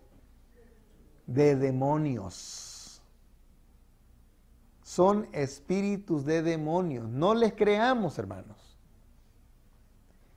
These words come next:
La pregunta dos dice, ¿regresan los muertos a conversar o tener encuentro con los vivos?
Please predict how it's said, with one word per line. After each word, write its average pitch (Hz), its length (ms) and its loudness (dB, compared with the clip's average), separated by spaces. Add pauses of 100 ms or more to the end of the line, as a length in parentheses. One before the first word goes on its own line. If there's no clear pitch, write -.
(520)
La 135 100 4
pregunta 170 380 6
dos 170 200 8
dice, 165 380 0 (1300)
¿regresan 247 760 10
los 180 140 8
muertos 196 560 6
a 151 140 2
conversar 151 880 2 (260)
o 135 160 4
tener 151 320 6
encuentro 175 560 4
con 147 160 -2
los 135 160 -2
vivos? 214 480 -2